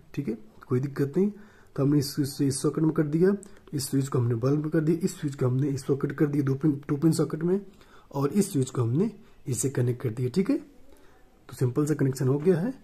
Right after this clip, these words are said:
आसानी से। फेज हमने लिया इंडिकेटर में, फिर स्विच में, न्यूट्रल हमने लिया इंडिकेटर में,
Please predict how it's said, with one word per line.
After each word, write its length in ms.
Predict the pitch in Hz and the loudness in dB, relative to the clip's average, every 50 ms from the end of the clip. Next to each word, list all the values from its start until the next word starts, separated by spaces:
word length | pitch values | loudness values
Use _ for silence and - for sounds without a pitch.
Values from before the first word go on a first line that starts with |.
| - - - - - - - _ - - - - - - - - - | -20 -20 -20 -20 -20 -20 -20 _ -20 -20 -20 -20 -20 -20 -20 -12 -4
आसानी 360 | - 120 113 - 151 151 170 165 | -2 -2 0 2 2 2 2 2
से। 220 | 170 208 220 226 190 - - | 2 0 -2 -2 -2 -6 -12
फेज 320 | - - 120 120 123 - | -8 -4 -2 -2 0 0
हमने 220 | 147 139 151 160 170 | 0 2 2 2 2
लिया 280 | 170 190 202 233 220 208 - - - - - 123 | 2 2 0 -2 -2 -6 -10 -16 -20 -12 -6 -4
इंडिकेटर 420 | 120 120 127 131 165 165 170 180 | -2 0 2 2 2 2 2 2
में, 200 | 190 202 220 247 220 - - - - - - - - - | 2 2 2 0 -2 -6 -14 -20 -20 -20 -20 -20 -20 -18
फिर 120 | - 123 | -16 -12
स्विच 280 | - - 131 147 147 - | -4 -2 -2 -2 0 2
में, 120 | 185 208 247 254 - - - - - - - - - - - - - - - - _ - | 0 0 0 -2 -8 -16 -20 -20 -20 -20 -20 -20 -20 -20 -20 -20 -20 -20 -20 -16 _ -4
न्यूट्रल 260 | 131 123 123 147 147 | -2 0 2 4 4
हमने 220 | 160 160 165 170 170 | 6 6 6 4 4
लिया 180 | 185 208 208 | 4 4 4
इंडिकेटर 440 | 160 151 151 151 151 180 185 170 196 | 4 4 4 2 2 2 2 2 2
में, 180 | 196 214 247 | 2 2 0